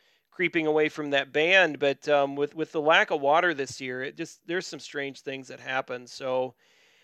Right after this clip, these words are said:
it's one of those things this year that, um,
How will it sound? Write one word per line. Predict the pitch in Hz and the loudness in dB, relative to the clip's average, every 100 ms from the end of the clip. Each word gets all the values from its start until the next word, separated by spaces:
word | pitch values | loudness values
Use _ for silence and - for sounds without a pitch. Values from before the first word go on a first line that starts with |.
| _ | _
it's | - 160 | -6 0
one | 190 220 | 4 6
of | |
those | 208 185 | 6 4
things | 202 190 151 | 0 0 0
this | 175 - | -2 0
year | 190 185 | 2 4
that, | 165 160 160 - | 6 6 6 4
um, | 156 151 139 131 | 2 2 2 -4